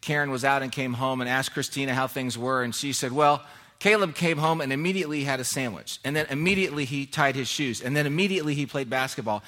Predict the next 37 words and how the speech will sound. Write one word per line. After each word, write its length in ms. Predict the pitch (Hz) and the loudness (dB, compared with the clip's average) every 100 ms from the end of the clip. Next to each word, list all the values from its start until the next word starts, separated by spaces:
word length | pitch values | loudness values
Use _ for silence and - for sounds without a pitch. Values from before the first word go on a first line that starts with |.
| - | -8
and 100 | 131 | -2
then 100 | 156 | 0
immediately 500 | 156 170 202 190 156 | 2 2 2 0 0
he 100 | 147 | -2
played, 280 | 131 147 139 - 113 | -2 -2 -2 -6 -4
got 160 | 139 139 | 0 0
on 80 | 131 | 0
his 180 | 120 | -4
phone, 320 | - 143 139 135 | -4 -2 -2 -2
and 160 | 120 | -4
immediately 400 | 135 156 151 127 | -2 -2 -2 -4
he 60 | 127 | -4
used 220 | 127 107 | -6 -6
his 80 | 110 | -8
Xbox." 480 | 117 - 90 82 - - - - | -8 -8 -8 -10 -14 -20 -20 -6
At 160 | - 165 | 0 2
some 320 | - 240 277 | 4 4 2
point 240 | 247 208 170 | 2 0 2
you 120 | 165 | 0
would 120 | 147 | 0
say 200 | - 160 | 0 0
to 80 | 147 | -2
Christina, 480 | - 135 151 139 120 - - | -4 -6 -4 -6 -6 -12 -4
"You 60 | 165 | -2
know, 80 | |
Christina, 360 | 165 160 160 165 | 0 -2 -2 0
you 120 | 196 | -2
could 140 | 349 214 | -2 -2
just 180 | 147 | -2
say, 160 | - 131 | 0 -2
'He 200 | 107 190 | -2 0
did 160 | 185 147 | 2 2
a 40 | |
lot 260 | 123 127 110 | 2 0 0
of 80 | |
things 300 | - 120 98 | -4 -6 -6
quickly.'" 420 | - 143 127 - | -6 -6 -8 -12